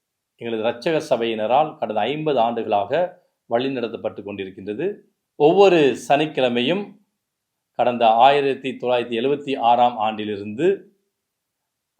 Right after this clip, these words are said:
இடைவிடா சகாய அன்னைக்கு சிறப்பாக நவநாள்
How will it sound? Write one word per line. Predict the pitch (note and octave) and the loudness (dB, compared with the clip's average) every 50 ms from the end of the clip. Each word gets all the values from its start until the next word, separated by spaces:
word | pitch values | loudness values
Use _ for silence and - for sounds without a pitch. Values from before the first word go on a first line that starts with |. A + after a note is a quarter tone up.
| _ _ | _ _
இடைவிடா | C3 C3+ C#3+ D#3 D3+ C#3+ C#3 C3+ B2+ A#2 | -2 2 2 4 4 4 6 6 6 6
சகாய | - - C#3+ B2+ C#3+ D#3 D#3+ D#3+ D3+ A2 | 4 2 0 2 4 4 4 4 2 0
அன்னைக்கு | A#2 A#2+ A#2 A#2 A#2 A2 A#2 - E3 F3 F3+ F3+ - | -2 -4 -4 -4 -6 -8 -6 -4 -4 -4 -4 -4 -8
சிறப்பாக | - - C#3+ C3 C#3+ C3+ - C3+ B2+ B2 D3+ | -10 -8 -4 -2 -2 0 2 2 2 2 2
நவநாள் | D3 A#2 A#2 B2 C3 C3 B2+ B2+ B2 A#2+ | 0 0 0 0 0 2 2 2 0 0